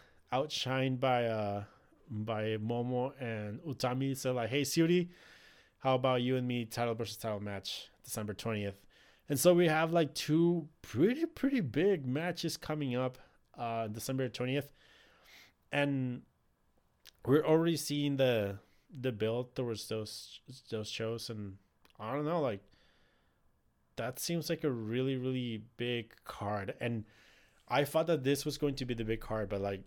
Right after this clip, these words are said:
in my opinion, Momo Hayashishita and Giulia versus Syuri may end up being a bigger card than this one. I don't know. We'll see how,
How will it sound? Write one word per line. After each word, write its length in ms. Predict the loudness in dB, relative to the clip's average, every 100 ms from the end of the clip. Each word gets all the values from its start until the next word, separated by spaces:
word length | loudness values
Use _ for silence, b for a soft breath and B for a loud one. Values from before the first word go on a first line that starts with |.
| -16 -20 -20 -20 _ _ _ _ _ -4
in 240 | -2 0
my 180 | 2 4
opinion, 720 | 4 2 2 4 4 4 0 0
Momo 400 | 4 4 4 2
Hayashishita 920 | 2 2 2 -2 0 0 0 0 0 -4 -6
and 200 | -4 -4
Giulia 320 | -2 0 0
versus 220 | -2 -4
Syuri 460 | -6 -2 0 0 -2 b b b b b b -8
may 220 | -2 2
end 160 | 4 6
up 180 | 4
being 240 | 4 2 4
a 60 |
bigger 320 | 2 2 2 0
card 640 | -2 -2 2 4 4 2 B -10
than 220 | -6 -4
this 260 | -4 -4 -4
one. 280 | -4 -4 -2
I 120 | 0
don't 100 | 2
know. 140 | 2
We'll 160 | 0 -2
see 160 | -2 0
how, 220 | 2